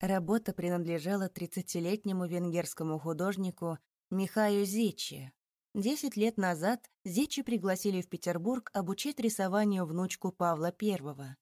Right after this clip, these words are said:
А теперь, оставив преподавание, художник перебивался непостоянными заработками на продаже картин. Бегров достал папку и показал Готье другие работы Зичи.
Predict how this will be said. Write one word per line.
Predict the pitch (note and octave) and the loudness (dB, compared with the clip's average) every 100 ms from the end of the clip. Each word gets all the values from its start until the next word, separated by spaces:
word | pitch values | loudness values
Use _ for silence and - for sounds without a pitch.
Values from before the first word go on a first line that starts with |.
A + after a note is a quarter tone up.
| _ _ _ _ _ | _ _ _ _ _
А | F#3 | -2
теперь, | F#3+ - D#4 | 0 0 2
оставив | C#4 A3 A#3+ A3 G#3+ | 2 2 2 2 2
преподавание, | G3+ F#3 F3 E3 E3 A3+ A3+ G3+ F3+ _ _ | 0 -2 2 2 4 4 4 4 0 _ _
художник | G#3 F#3+ B3+ C#4+ C#4 - | 2 4 4 6 4 4
перебивался | A#3 G3+ F3+ F3+ G#3 G#3+ G3 | 2 2 2 4 2 2 0
непостоянными | F#3+ F3 F3 - E3+ E3+ D#3+ D3+ D3 | 0 0 -4 -2 0 2 0 -2 -2
заработками | C#3 D#3+ G#3+ F3+ F3+ - E3 | -2 0 0 0 -4 -4 -4
на | D#3+ D3 | -2 -2
продаже | D#3 D3 D3+ D#3 | -2 0 -2 -2
картин. | D#3+ D#3+ - C#3+ B2+ C3 _ _ _ _ _ _ _ _ | -6 -8 -8 -12 -12 -14 _ _ _ _ _ _ _ _
Бегров | - F3+ C4 G#3+ A3 | -2 2 2 4 2
достал | F3 F3+ - F#3+ F3 | 2 0 2 2 2
папку | - A3+ B3 - D3 C#3 - _ - | 2 0 0 -4 -6 -6 -10 _ 0
и | G3 | 0
показал | G3 G#3+ A3 D4+ | 4 2 4 4
Готье | G#3 F#3+ A#3 | 2 2 2
другие | A3 G#3 F#3 G#3 A#3 | 4 4 4 4 4
работы | G3 E3+ F3 F#3+ | 4 0 0 0
Зичи. | E3+ D#3+ C3 - B2+ B2 | -2 -6 -8 -10 -10 -12